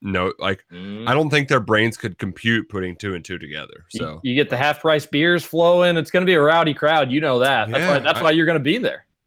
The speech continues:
Speaker 1: Yeah, yeah. The, uh, I, I am disappointed. There was a lot of seventeen dollar tickets available Wednesday,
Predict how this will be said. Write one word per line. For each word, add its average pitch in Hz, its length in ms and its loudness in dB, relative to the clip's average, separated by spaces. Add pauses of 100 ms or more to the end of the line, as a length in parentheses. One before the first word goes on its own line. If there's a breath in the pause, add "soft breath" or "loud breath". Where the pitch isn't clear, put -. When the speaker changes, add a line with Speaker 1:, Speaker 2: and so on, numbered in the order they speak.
(160)
Speaker 1:
Yeah, 135 400 2
yeah. 139 360 2
The, 113 360 2
uh, 120 260 4
I, 127 220 0
I 131 80 0
am 175 180 2
disappointed. 135 680 0
There 107 120 0
was 107 100 -4
a 110 60 0
lot 120 240 0
of 117 80 -10
seventeen 117 560 -4
dollar 104 280 0
tickets 98 400 -8
available 85 520 -10
Wednesday, 82 640 -12